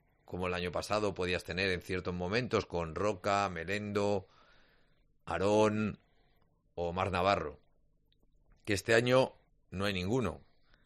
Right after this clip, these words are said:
que todos están donde están y por lo tanto la gente del B es la que está. Que yo no sé si al final se podrá fichar a alguien porque en tercera división se puede fichar tranquilamente,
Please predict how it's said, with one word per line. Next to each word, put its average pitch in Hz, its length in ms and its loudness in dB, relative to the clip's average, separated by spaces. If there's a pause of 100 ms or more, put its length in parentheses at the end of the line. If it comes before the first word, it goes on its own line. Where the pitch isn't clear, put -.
(260)
que 92 120 -4
todos 110 300 0
están 117 340 2
donde 104 220 2
están 123 360 2
y 87 60 -4
por 78 160 -10
lo 82 120 -8
tanto 113 480 2 (320)
la 90 180 0
gente 110 320 2
del 110 160 6
B 143 340 6 (320)
es 127 380 0
la 87 200 -2
que 82 80 -6
está. 98 400 0 (1120)
Que 98 120 0
yo 110 100 4
no 127 120 4
sé 127 120 0
si 120 300 2
al 110 160 4
final 120 460 2
se 117 100 -2
podrá 107 300 0
fichar 113 340 2
a 110 180 6
alguien 123 240 2
porque 101 220 -2
en 95 80 0
tercera 98 260 0
división 110 300 -2
se 107 100 2
puede 107 200 0
fichar 107 360 0
tranquilamente, 104 800 0